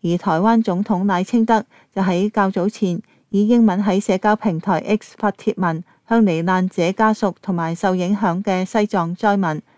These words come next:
表達最深切嘅慰問同哀悼。賴清德指出，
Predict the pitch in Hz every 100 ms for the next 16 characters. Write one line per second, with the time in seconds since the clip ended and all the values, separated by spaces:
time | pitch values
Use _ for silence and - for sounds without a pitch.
0 | _ - 180 190 180 202 185 - 214 208
1 | - - 190 185 185 185 180 170 170 175
2 | 151 185 196 202 175 170 170 220 _ _
3 | _ _ _ 214 214 277 262 254 233 196
4 | 190 240